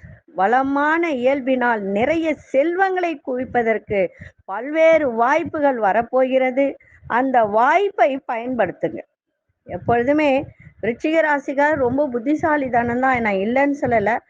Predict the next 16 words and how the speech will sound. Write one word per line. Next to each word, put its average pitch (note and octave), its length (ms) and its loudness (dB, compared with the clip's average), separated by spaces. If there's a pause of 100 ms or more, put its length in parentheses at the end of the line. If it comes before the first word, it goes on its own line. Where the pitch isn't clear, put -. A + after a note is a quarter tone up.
(260)
ஆனா, C#4 260 0
ஒரு C4 320 0
சில C#4+ 340 2
நேரத்துல D4 880 0 (280)
ஒரு A#3 180 -8
நம்பிக்கையை F#4 840 2
இழந்துருவாங்க. A#3 720 0 (1120)
இப்ப B3+ 320 0
நீங்க B3+ 280 2
நம்பிக்கையோடு F4 1080 0
செய்யுங்க. C#4 560 0
எந்த E4 640 0
தொழிலை E4+ 400 2
செய்தாலும் D4 680 0
நம்பிக்கையோடு B3+ 840 -2
செய்யுங்க. D#3 320 -6